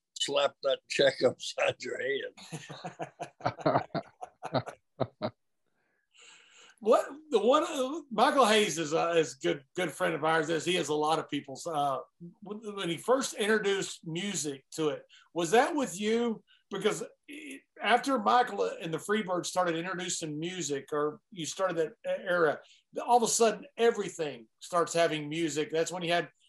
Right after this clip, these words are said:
Speaker 2: Rock and Wrestling with Cyndi Lauper up in, uh, W W E in New York. But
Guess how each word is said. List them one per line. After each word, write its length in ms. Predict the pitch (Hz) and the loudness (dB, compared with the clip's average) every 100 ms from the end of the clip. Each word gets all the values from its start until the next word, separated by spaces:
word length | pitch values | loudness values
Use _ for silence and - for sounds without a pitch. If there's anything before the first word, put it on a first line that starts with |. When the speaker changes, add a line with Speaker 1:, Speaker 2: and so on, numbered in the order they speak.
| _ | _
Speaker 2:
Rock 340 | - 170 180 185 | 2 4 4 0
and 140 | 170 | -2
Wrestling 480 | 165 170 - 185 180 | 0 0 -2 -8 -6
with 140 | 170 | -6
Cyndi 300 | - 190 180 | -6 -6 -4
Lauper 560 | 156 156 165 - 165 160 | 0 2 0 0 0 0
up 160 | 160 170 | 0 -4
in, 220 | 151 139 _ _ _ - 208 | -6 -8 _ _ _ -12 -4
uh, 180 | 151 147 | -2 0
W 340 | 170 165 165 | 0 2 0
W 180 | 151 160 | -2 -4
E 160 | 160 | -2
in 100 | 156 | -4
New 80 | 151 | -2
York. 460 | 151 151 151 147 - | -2 0 2 0 -4
But 180 | 147 143 | -10 -10